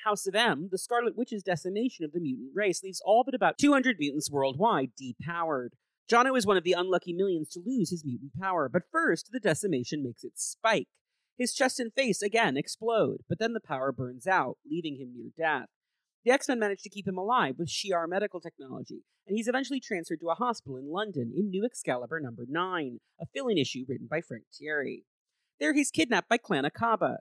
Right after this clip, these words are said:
who transfuse a ton of Apocalypse's blood into his body and heal him, but also transform him into a facsimile of Apocalypse, claiming he's Apocalypse's direct descendant and heir. Then they let him go. Do not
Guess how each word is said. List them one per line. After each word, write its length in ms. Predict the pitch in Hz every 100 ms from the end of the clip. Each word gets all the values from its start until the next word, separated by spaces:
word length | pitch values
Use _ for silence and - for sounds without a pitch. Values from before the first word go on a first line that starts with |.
| -
who 80 | 156
transfuse 460 | 190 180 220 220
a 40 | 190
ton 220 | - 214
of 60 |
Apocalypse's 580 | 196 - 156 160 - 151 -
blood 200 | 220 226
into 140 | 160
his 160 | 135 -
body 280 | 123 123 151
and 120 | 180
heal 200 | 254 226
him, 220 | 170 113 - _ _ _
but 80 | 233
also 280 | 254 294 294
transform 480 | 220 156 - 123 127
him 80 |
into 240 | 143 196 240
a 60 |
facsimile 600 | - 226 - 330 208 120 -
of 80 |
Apocalypse, 720 | 185 226 226 - 143 - - - _ -
claiming 300 | 220 202 147
he's 140 | 131
Apocalypse's 600 | 143 135 - 123 - 131
direct 320 | 147 151 -
descendant 480 | 151 - 254 160 117
and 160 | 131 147
heir. 420 | 165 190 135 107 _ _ _ -
Then 140 | 220
they 100 | 233
let 200 | 196 123
him 160 | 147 139
go. 360 | 180 170 120 - _ _ _
Do 100 | 175
not 520 | 190 220 208 123 -